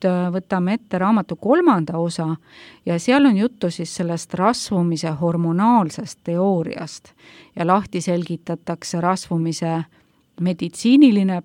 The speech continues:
pool, miks see on meditsiiniline probleem. Ja kuna raamat on väga mahukas, siis, äh, neljandas osas keskendutakse rasvumisele kui sotsiaalsele nähtusele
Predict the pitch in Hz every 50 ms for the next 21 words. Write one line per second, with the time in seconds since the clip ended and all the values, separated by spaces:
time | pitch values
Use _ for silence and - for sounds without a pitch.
0 | _ _ - 202 208 202 190 185 180 180 180 165 151 - _ - 180 170 175 175
1 | 180 208 208 - - - 180 165 165 165 165 170 165 - 180 - - - 208 208
2 | 196 180 165 160 165 160 160 165 - - 170 160 - 185 202 214 185 165 160 233
3 | - - _ _ _ - - 175 180 175 165 170 175 170 165 165 170 - - -
4 | - - - - - - _ - 170 170 165 190 208 214 202 170 - 165 170 196
5 | 220 - 208 175 175 214 294 302 311 240 165 - - - 175 180 - - 185 165
6 | 165 - - - 190 170 165 160 160 165 170 208 262 294 285 226 170 170 156 151
7 | 180 170 165 180 175 175 - - - 185 175 - 190 175 175 - 170 165 - 180
8 | 180 - - - 175 165 170 175 175 175 185 202 - - 185 175 170 170 170 175
9 | 170 170 165 180 170 - 185 175 165 - - 202 214 269 339 320 277 214 - 170
10 | 165 160 160 160 160 165 165 160 - - - - 160 - - 170 - -